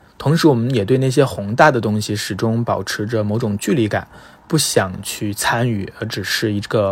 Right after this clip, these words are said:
旁观。作者用了一个词是“在野心态”，就是我们对于这种大的系统不是特别的想要参与其中。那相对我们来说，他们呢，就是那些非常懂得社会规则、非常会来事儿，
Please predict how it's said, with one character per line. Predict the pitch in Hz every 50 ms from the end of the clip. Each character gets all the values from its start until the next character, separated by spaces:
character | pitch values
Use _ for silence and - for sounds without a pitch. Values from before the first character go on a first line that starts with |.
| 92 -
旁 | - - 104 95 104 117
观。 | 120 156 160 175 202 - -
作 | - - 170
者 | 139 120
用 | 117 -
了 | 127 120 113
一 |
个 | 110 110
词 | 104 - - - - 98 98 98 98
是 | 113 - - - 120 110 104 101
“在 | - - 175 156 143
野 | 120 107 87 -
心 | - - - - 104 107
态”， | 104 - - 98 - -
就 | - 123
是 | - -
我 | 110 104 101 98
们 | 101 101 98 98 98 101 107 107
对 | 123 113 107
于 | 104 104
这 | 104 - 110
种 | 104 - 104 95 92 101 95 95 - -
大 | 117 104 98 95
的 | 107 104 110 107
系 | - - 117 104
统 | - - 98 - - - - - - -
不 | - 117
是 | 107 - - 120
特 | 113 - - 151
别 | 120 - 101 95
的 | 95 - 101 95 98
想 | - 110 104
要 | 107 -
参 | - - - 143 127
与 | 113
其 | 104 - - 104
中。 | - 139 139 147 165 -
那 | - 165 156 127
相 | - - 170 180
对 | 185 185
我 | 165 147 147 131 110 87
们 | 90 104
来 | 117 104 104
说， | 107 - - 131 117 110
他 | - - - 156 165 185
们 | 180 160 127
呢， | 113 107 110
就 | 110 127
是 | 123 - 139
那 | 131 131
些 | 123 - - 135
非 | 139 139 - 185
常 | 180 - 143 120 120
懂 | 113 110 98
得 | 95 107
社 | 101 107 - 131
会 | - 110 104
规 | - - 135 147 165
则、 | 147 - - 95 92 95
非 | - - 151
常 | 147 - 107
会 | 113 - 151 120
来 | 101 98 101 110
事 | - - -
儿， | 170 139 101 92